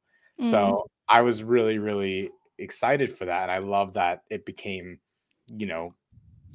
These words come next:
Speaker 2: a part of reality. But now,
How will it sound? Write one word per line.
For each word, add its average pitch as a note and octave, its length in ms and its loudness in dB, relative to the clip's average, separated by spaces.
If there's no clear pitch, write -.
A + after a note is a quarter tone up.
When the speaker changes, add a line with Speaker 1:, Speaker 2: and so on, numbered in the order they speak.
Speaker 2:
a - 40 -6
part G#2 340 -4
of F#2+ 140 -8
reality. G2+ 640 -2
But A2 100 -6
now, C3+ 560 4